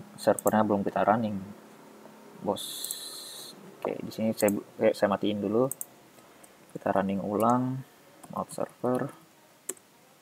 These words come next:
Oke, servernya udah running. Sekarang kita refresh kembali. Oh, sorry, H T T P S ya. Portnya delapan ribu.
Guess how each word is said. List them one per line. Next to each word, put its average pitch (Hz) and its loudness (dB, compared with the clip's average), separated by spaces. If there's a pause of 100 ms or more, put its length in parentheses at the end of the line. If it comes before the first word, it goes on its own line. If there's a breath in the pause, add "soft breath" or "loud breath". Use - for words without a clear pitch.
(280)
Oke, - -4
servernya 104 -2
udah 95 0
running. 135 0
Sekarang 101 -4
kita 95 0 (560 soft breath)
refresh 107 -4
kembali. 120 2 (1800)
Oh, 98 -10
sorry, 113 0 (880)
H - -10
T - -6
T 95 -2
P - -4
S - -8
ya. - -10 (880)
Portnya - -6
delapan - -10
ribu. - -10